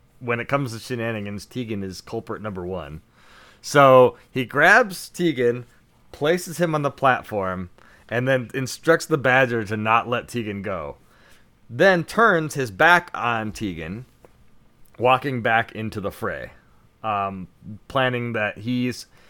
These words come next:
he would much rather risk himself than he would rather risk Tegan or anyone else in the group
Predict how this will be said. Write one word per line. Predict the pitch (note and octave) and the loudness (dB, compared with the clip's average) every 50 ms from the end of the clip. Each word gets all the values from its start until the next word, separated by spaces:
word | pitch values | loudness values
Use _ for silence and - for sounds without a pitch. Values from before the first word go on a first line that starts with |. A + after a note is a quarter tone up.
| _ _ | _ _
he | - C#3+ D#3 | 0 0 2
would | D3 D#3 C#3+ B2 | 2 0 0 2
much | C3+ C#3+ C#3 - | 2 2 2 2
rather | C#3 C#3 C3+ A#2+ A2+ A2 | 0 0 0 0 0 -2
risk | G#2+ A#2+ B2+ - - - | -2 -2 -2 -4 -6 -8
himself | B2 A2 G#2 - - - C3 C#3 D#3 D#3 - - - - _ _ - | -8 -8 -8 -6 -2 2 4 4 4 2 -2 -8 -20 -20 _ _ -8
than | G#2 A2+ A2 A2+ | -6 -4 -4 -2
he | A2 A#2 | -4 -4
would | A2+ A2+ G#2+ | -4 -4 -4
rather | G#2+ G#2+ G#2+ G#2+ G2+ G#2+ G2 | -4 -4 -4 -4 -4 -6 -8
risk | F#2 F#2+ G#2+ G2 - - - - - _ | -8 -8 -8 -8 -8 -12 -14 -16 -20 _
Tegan | - - A2+ G#2 F#2 F2+ E2+ E2 F2 F2 | -10 -8 -6 -6 -6 -8 -8 -8 -10 -10
or | C2+ - E2+ F2 F#2 | -10 -8 -8 -8 -6
anyone | G2+ A2 G#2 G2 F#2+ F#2+ | -6 -6 -6 -6 -6 -6
else | G2 F#2+ F2+ - | -6 -8 -8 -12
in | E2+ | -14
the | D#2+ | -14
group | E2 E2+ E2+ E2 D#2+ - | -12 -12 -12 -12 -12 -16